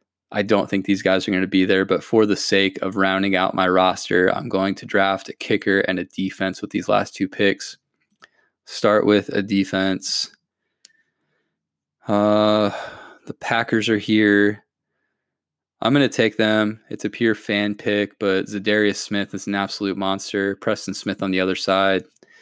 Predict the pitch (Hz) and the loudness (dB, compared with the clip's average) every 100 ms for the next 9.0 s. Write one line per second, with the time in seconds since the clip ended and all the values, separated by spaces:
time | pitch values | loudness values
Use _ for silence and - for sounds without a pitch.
0 | - _ _ - - - - _ _ _ | -20 _ _ -20 -16 -14 -14 _ _ _
1 | _ _ _ - - 120 107 110 107 107 | _ _ _ -10 -2 0 2 2 4 4
2 | 98 98 98 98 - - _ _ - 107 | 4 6 4 4 -2 -20 _ _ -4 -2
3 | - 147 113 - 98 92 - - 92 - | 0 0 0 0 0 0 -4 -6 -6 -6
4 | - 95 92 95 - _ _ - _ - | -2 2 4 2 -2 _ _ -20 _ -8
5 | 104 117 120 101 107 101 101 95 98 95 | 0 4 4 2 -2 -4 -4 -4 -2 -2
6 | 98 95 92 - 95 90 95 95 - 92 | 0 -2 0 0 -2 -2 -4 -4 -2 0
7 | 92 95 - - - 98 - 101 95 98 | 0 -2 -8 -14 -8 -6 -4 -2 -2 -2
8 | 95 92 104 98 92 - _ _ _ _ | -2 -2 -2 -4 -6 -10 _ _ _ _